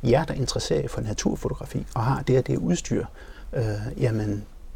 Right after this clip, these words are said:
der har vi, øh, en, en interessant, øh, hvad skal man sige, undervisningsrække om det,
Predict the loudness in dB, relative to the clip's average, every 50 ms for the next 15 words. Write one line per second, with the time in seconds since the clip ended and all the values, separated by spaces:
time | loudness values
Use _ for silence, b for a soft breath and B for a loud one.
0 | -12 -10 -8 -4 2 4 4 4 4 2 2 4 4 6 6 4 4 0 -2 -2
1 | 0 0 0 0 0 -2 -2 0 0 0 2 0 0 -2 -2 0 0 2 2 0
2 | 0 -2 -2 0 0 0 2 2 0 0 -2 -2 -2 2 2 2 2 0 0 -2
3 | -2 0 -2 0 0 2 6 8 8 8 6 4 2 0 0 -2 -2 -2 0 0
4 | 0 0 0 -2 -2 -2 2 6 8 8 8